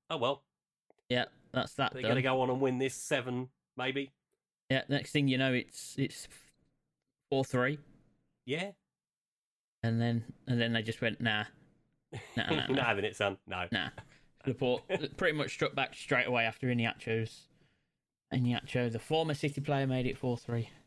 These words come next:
Speaker 1: Yeah.
Speaker 2: And, uh,
Speaker 1: They were
Speaker 2: and
Speaker 1: just
Speaker 2: that, that was
Speaker 1: toying
Speaker 2: it
Speaker 1: with
Speaker 2: then.
Speaker 1: them, really, weren't
Speaker 2: They
Speaker 1: they?
Speaker 2: were just like, "Yeah, yeah, go on. We'll give you some hope,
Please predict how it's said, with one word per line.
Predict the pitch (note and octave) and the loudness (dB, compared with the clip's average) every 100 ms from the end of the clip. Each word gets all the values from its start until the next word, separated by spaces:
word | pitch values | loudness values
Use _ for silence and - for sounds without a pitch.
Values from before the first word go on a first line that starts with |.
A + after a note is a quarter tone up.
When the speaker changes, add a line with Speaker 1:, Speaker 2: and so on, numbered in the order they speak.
| _ _ _ | _ _ _
Speaker 1:
Yeah. | G2+ F#2 - _ _ _ _ _ _ _ _ _ _ _ - | -12 -12 -12 _ _ _ _ _ _ _ _ _ _ _ -2
Speaker 2:
And, | A2+ | 0
uh, | A2+ | 2
Speaker 1:
They | |
were | A#2 | 2
Speaker 2:
and | G#2+ | 2
Speaker 1:
just | B2 | 2
Speaker 2:
that, | A#2 - | 0 2
that | |
was | D#3+ B2 | 4 4
Speaker 1:
toying | F#2 | 4
Speaker 2:
it | - | 2
Speaker 1:
with | |
Speaker 2:
then. | - | -2
Speaker 1:
them, | E2+ E2+ | -4 -2
really, | F2+ E2+ | -2 -2
weren't | E2+ F#2 | -2 0
Speaker 2:
They | C#3+ | 2
Speaker 1:
they? | |
Speaker 2:
were | C#3 C#3+ | 2 0
just | C#3 D3 | -2 -2
like, | E3 | 0
"Yeah, | G#3 | 2
yeah, | F#3 E3 | 2 0
go | C#3 | 2
on. | A#2+ A2+ - | 0 0 -2
We'll | D3 | 0
give | D#3 D3 | 2 0
you | |
some | C#3 B2+ | 2 2
hope, | G#2+ G2+ | 2 -2